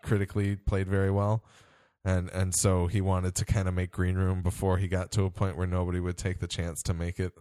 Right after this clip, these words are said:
with him anymore. And, and I think, uh, I think he played that properly. He played his cards properly. I'm excited to see him move on to other things and bigger things and,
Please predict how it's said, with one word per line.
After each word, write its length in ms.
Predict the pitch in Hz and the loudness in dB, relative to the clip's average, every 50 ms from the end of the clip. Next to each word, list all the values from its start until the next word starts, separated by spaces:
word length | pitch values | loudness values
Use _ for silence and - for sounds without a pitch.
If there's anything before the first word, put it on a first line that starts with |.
| - - | -12 -8
with 180 | - 101 - | -6 -4 -2
him 160 | - 101 98 98 | -2 0 0 0
anymore. 460 | 101 101 101 101 104 107 110 120 123 - _ _ _ _ _ _ _ _ _ _ _ _ - | -2 -2 -2 -2 0 0 0 0 -2 -6 _ _ _ _ _ _ _ _ _ _ _ _ -4
And, 220 | 82 82 82 80 | -4 -2 -4 -4
and 180 | 62 85 85 85 | -4 -4 -2 -2
I 60 | 85 85 | -2 -2
think, 380 | - - 90 82 80 - - | -2 -2 -4 -4 -6 -6 -4
uh, 300 | 85 82 80 80 82 98 101 80 - - | -2 -2 -2 -2 -4 -6 -8 -12 -16 -14
I 120 | - 90 90 | -12 -10 -8
think 220 | - - 80 - | -6 -6 -6 -6
he 120 | - - 87 | -8 -10 -8
played 380 | - - - 85 85 85 85 - | -6 -4 -2 -2 -2 -2 -4 -4
that 280 | - 87 85 - - - _ _ _ - | -4 -2 -2 -4 -8 -12 _ _ _ -4
properly. 440 | - 92 98 - - 82 - - | -2 -2 0 -2 -2 -4 -4 -4
He 80 | 87 95 | -6 -6
played 240 | - - - 90 87 | -4 -2 -2 -2 -2
his 100 | 87 - | -2 -4
cards 260 | - - 87 80 80 | -2 -2 -4 -4 -4
properly. 460 | - - 87 87 - - - 87 95 - _ _ _ - - _ _ _ - - | -4 -4 -4 -4 -4 -6 -6 -8 -8 -10 _ _ _ -20 -20 _ _ _ -4 2
I'm 100 | 120 131 | 4 4
excited 460 | 135 - - - 139 135 139 131 127 110 | 6 6 6 6 6 6 6 6 6 6
to 100 | 113 113 | 6 6
see 220 | - - 127 117 | 6 6 4 6
him 200 | 104 117 113 107 | 6 6 4 4
move 280 | 107 107 107 104 98 101 | 6 6 6 6 6 4
on 220 | 98 101 101 95 | 4 4 2 2
to 160 | - 107 - - | 0 0 0 2
other 220 | 98 95 92 87 | 2 2 2 0
things 460 | - - 87 82 82 82 82 85 85 85 | 0 0 0 0 0 -2 -2 -2 -2 -2
and 120 | 85 85 | -2 0
bigger 260 | 85 90 87 87 87 | 0 0 0 0 -2
things 520 | 82 - - 82 78 78 76 78 90 - - | -2 -4 -4 -4 -4 -4 -6 -6 -6 -6 -4
and, 200 | 80 78 82 | -4 -6 -6